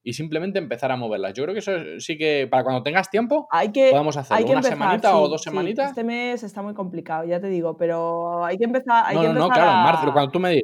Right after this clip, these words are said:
Speaker 2: a moverlo, porque, joder, a la gente esto le mola. Y, y a la gente luego se lo cuenta, "¡Hala,
Speaker 1: Claro.
Speaker 2: sí, en serio, cómo mola!". Pero, bueno, pues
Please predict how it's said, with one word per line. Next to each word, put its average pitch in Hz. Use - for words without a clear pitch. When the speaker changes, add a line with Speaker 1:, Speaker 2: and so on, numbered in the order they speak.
Speaker 2:
a 180
moverlo, 180
porque, 160
joder, 170
a 202
la 165
gente 233
esto 349
le 202
mola. 254
Y, 185
y 185
a 170
la 165
gente 226
luego 294
se 294
lo 277
cuenta, 311
"¡Hala, 226
Speaker 1:
Claro. 233
Speaker 2:
sí, 311
en 233
serio, 370
cómo 262
mola!". 262
Pero, 185
bueno, 226
pues 190